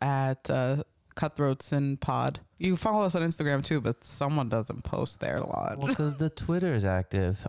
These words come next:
Speaker 2: I'm gonna, I'm gonna keep the Instagram active.
Speaker 1: Okay, fine.
Speaker 2: Yeah.
Speaker 1: Yeah, so we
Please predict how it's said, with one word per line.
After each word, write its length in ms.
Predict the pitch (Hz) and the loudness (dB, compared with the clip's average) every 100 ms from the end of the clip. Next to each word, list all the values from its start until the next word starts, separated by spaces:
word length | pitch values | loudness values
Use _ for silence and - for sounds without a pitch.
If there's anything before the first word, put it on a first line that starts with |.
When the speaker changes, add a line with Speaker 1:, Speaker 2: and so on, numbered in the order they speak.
| - | 0
Speaker 2:
I'm 260 | 131 143 | 0 2
gonna, 340 | 139 131 123 113 | 0 0 0 0
I'm 180 | 135 135 | -2 0
gonna 160 | 127 | 0
keep 280 | 107 110 101 | 0 -2 0
the 260 | 95 90 82 | 2 0 0
Instagram 460 | 95 - 98 90 90 | -2 -4 -4 -2 -2
active. 320 | 92 107 156 | -4 -2 -2
Speaker 1:
Okay, 240 | 139 127 | -2 -4
fine. 280 | 135 - 143 - | -4 -6 -8 -12
Speaker 2:
Yeah. 200 | - - - - - - 170 - 440 494 | -18 -16 -16 -20 -20 -20 -20 -6 0 0
Speaker 1:
Yeah, 80 | |
so 500 | 165 - 160 160 160 165 151 | 0 0 0 2 2 2 2
we 580 | 180 185 196 202 208 | 2 4 4 2 2